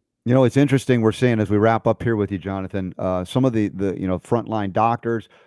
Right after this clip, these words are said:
uh, people that are now pretty, pretty outspoken, like Doctor Robert Malone, uh, saying the administrative state is the greatest danger, <laughs> to, greatest threat to America. So what you've been saying and preaching about for decades, and I've been talking about here,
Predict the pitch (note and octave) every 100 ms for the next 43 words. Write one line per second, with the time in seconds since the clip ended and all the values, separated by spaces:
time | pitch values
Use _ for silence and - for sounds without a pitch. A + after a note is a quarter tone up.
0 | _ F#2 F2+ F2 B2 B2 A#2 G#2+ G2 F#2
1 | G#2+ A2 - _ _ - C3 C#3 - C3
2 | B2 A2 - - A2 A#2+ G2+ F2+ F2 G2
3 | F#2 F#2+ F#2+ F#2 G2+ F2+ F2 F2 A2 D3+
4 | - _ _ _ - F#2 E2+ E2 - -
5 | B2 A#2 G#2+ F#2+ - G#2+ G2 A#2+ B2+ -
6 | A2+ F#2+ - A#2 G#2 G2 G2 G#2 G#2 F2
7 | G2+ G#2+ F#2+ F2+ _ _ _ - C#3 _
8 | - C#3 B2+ - A#2+ B2 - A2+ A#2+ D#3+
9 | - _ - C3 C3+ - - G2 B2+ C#3
10 | D3 D3 C#3+ - C3 C3 A#2+ B2+ C3+ C3+
11 | A#2+ A#2 A#2 - G2+ A#2 C3 A#2+ A2 G#2
12 | G2+ A#2 A#2 B2+ A#2 G#2 G#2 G2 C#3 B2+